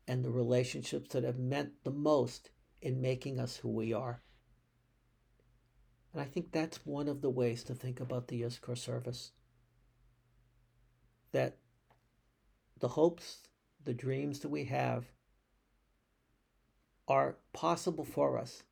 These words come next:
because of the influence of those who were nearest to us, who are no longer with us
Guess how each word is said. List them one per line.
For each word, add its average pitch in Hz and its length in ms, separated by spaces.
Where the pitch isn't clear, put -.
because 131 340
of 123 100
the 127 180
influence 127 640
of 117 100
those 127 280
who 131 100
were 123 140
nearest 123 440
to 123 160
us, 120 300
who 139 160
are 127 60
no 127 180
longer 120 420
with 123 260
us 120 280